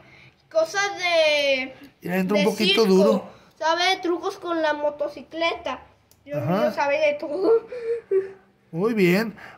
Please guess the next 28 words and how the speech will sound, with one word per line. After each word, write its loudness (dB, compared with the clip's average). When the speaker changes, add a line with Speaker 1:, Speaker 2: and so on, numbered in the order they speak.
Speaker 2:
Bueno, -2
amigos, 2
aquí -2
estuve -2
batallando 0
un -2
poquito -4
con -2
el 2
ensamblaje. 2
Ah, 2
ya 2
entró. 0
Ay, -6
eh, 4
vienen 2
medio 6
duritos, 4
mira, 0
incluso 0
nos -2
los 2
rechaza, 0
pero 0
no -2
hay -2
que -2
desesperarnos. 0